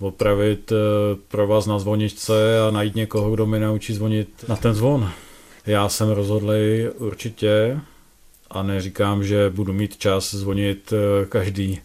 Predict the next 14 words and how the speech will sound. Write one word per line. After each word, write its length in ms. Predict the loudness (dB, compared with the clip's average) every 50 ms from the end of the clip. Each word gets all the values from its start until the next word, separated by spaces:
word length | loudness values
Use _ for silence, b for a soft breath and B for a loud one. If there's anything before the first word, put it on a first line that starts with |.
| B B B B B
<laughs> 340 | B B B B B B -4
poledne 680 | 2 4 6 6 6 4 4 2 0 2 2 2 2 2
a, 240 | 2 2 0 0 0
a 40 | 0
nebo 240 | 0 0 0 0 2
neděli, 560 | 2 2 2 4 4 4 4 4 4 2 0 -2 B B B B B B B B B B
ale 180 | -4 -2 0 0
minimálně 600 | 2 2 2 2 2 2 2 2 2 2 2 2
bych 160 | 2 0 -2
si 120 | -2 -2 -4
chtěl 300 | 0 2 2 2 4 2
udělat 500 | 0 0 0 0 2 4 4 4 2 0
čas 480 | -2 0 0 2 2 0 0 -2 0
a, 40 | 0